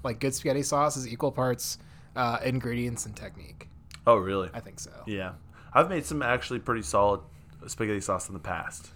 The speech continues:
Speaker 2: So I have a recipe I've used,
Speaker 1: Mm-hmm.
Speaker 2: and it was just homegrown tomatoes, and it actually was, like, I was a big fan of it.
Speaker 1: Nice.
Speaker 2: But it was kinda watery at some points, and
Speaker 1: Yeah.
Speaker 2: yeah, there's probably some stuff I could improve on, but yeah.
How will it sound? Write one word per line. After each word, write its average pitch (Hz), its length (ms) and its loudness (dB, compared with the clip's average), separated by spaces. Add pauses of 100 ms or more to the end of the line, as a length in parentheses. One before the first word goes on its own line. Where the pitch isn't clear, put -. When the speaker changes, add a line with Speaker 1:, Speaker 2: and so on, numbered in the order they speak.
(340)
Speaker 2:
So - 180 2
I 113 60 10
have 120 100 6
a 113 40 6
recipe 107 360 2
I've 90 140 -4
used, 120 600 -2
Speaker 1:
Mm-hmm. 120 320 -12
Speaker 2:
and 110 120 -6
it 107 60 -4
was 101 160 -4
just 95 160 -8
homegrown 98 400 -2
tomatoes, 95 420 -4
and 101 100 -8
it 101 40 -2
actually 98 360 -4
was, 90 300 -10
like, 95 160 -12
I 95 80 -2
was 92 100 -8
a 92 40 -12
big 90 160 -12
fan 90 220 -10
of - 100 -14
it. - 100 -10 (220)
Speaker 1:
Nice. - 360 -6
Speaker 2:
But 139 360 12
it 131 100 2
was 127 200 4
kinda 143 200 4
watery 113 400 8
at 107 80 -2
some 113 200 0
points, 110 500 -4
and 98 80 -2
Speaker 1:
Yeah. 98 320 -2
Speaker 2:
yeah, 127 340 6
there's 127 220 0
probably 123 300 10
some 95 260 -6
stuff - 240 0
I 92 80 0
could 90 260 -8
improve 92 380 -4
on, 90 220 -4
but 90 240 -2
yeah. 92 220 -2